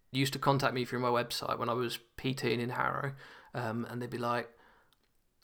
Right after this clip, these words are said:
"I'd lo-, I wanna sign up with you, but the first thing I'm gonna do is I'm gonna lose weight before I go to the gym."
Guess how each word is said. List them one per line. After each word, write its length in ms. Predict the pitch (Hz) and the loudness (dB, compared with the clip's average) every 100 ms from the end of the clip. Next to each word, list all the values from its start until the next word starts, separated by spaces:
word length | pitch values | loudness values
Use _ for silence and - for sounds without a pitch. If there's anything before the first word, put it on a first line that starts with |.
| - | -2
"I'd 140 | 131 | 0
lo-, 180 | 135 151 | 4 6
I 120 | 156 | 6
wanna 220 | 151 180 180 | 6 6 6
sign 220 | 180 151 | 6 8
up 100 | 123 | 6
with 160 | 110 | 2
you, 120 | 120 113 | -4 -4
but 100 | - | 0
the 60 | |
first 240 | - 190 - | 6 6 6
thing 100 | 143 | 0
I'm 60 | |
gonna 120 | 123 | 0
do 120 | 107 110 | -2 -2
is 60 | |
I'm 60 | 123 | 0
gonna 120 | 131 | 0
lose 320 | 127 165 165 | 2 4 2
weight 300 | 120 117 110 | 2 2 2
before 340 | - - 143 131 | -4 0 4 4
I 60 | |
go 240 | 131 147 151 | 4 4 4
to 120 | - | 0
the 80 | 131 | -8
gym." 340 | - 92 - | -8 -8 -10